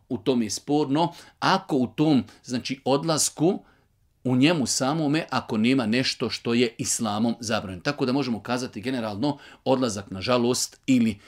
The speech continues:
takozvani hatar u islamu potpada pod pojam običaja, tako da nema smetnje da insan ode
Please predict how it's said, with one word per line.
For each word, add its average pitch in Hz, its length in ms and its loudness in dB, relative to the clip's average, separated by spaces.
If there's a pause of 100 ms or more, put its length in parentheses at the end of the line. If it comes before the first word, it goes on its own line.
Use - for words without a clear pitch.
(120)
takozvani 107 640 -2
hatar 113 520 0 (300)
u 123 140 0
islamu 117 560 0
potpada 120 640 -2
pod 127 240 0
pojam 123 400 0 (200)
običaja, 139 640 0 (200)
tako 160 280 -2
da 120 120 -2
nema 175 320 0
smetnje 123 380 -2
da 101 80 -4
insan 113 380 -2
ode 113 360 0